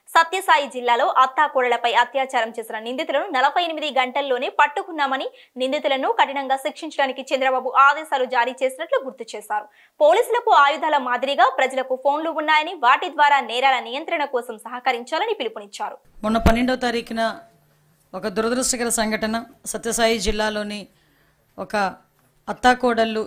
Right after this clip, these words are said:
Speaker 2: ఇద్దరి మీద సామూహిక అత్యాచారం జరగటం అన్నది ఒక దురదృష్టకరమైన సంఘటన. అయితే ఈ విషయం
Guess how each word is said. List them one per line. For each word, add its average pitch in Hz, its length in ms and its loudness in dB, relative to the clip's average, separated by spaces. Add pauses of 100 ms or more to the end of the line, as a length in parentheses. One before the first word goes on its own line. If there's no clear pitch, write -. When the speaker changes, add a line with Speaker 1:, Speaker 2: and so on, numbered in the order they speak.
Speaker 2:
ఇద్దరి 214 280 -6
మీద 220 140 -8 (100)
సామూహిక 233 500 -6 (380)
అత్యాచారం 214 640 -2
జరగటం 202 380 -6
అన్నది 202 260 -8
ఒక 196 180 -8
దురదృష్టకరమైన 202 1000 -4 (100)
సంఘటన. 190 320 -6 (840)
అయితే 220 200 -4
ఈ 262 40 0
విషయం 285 380 0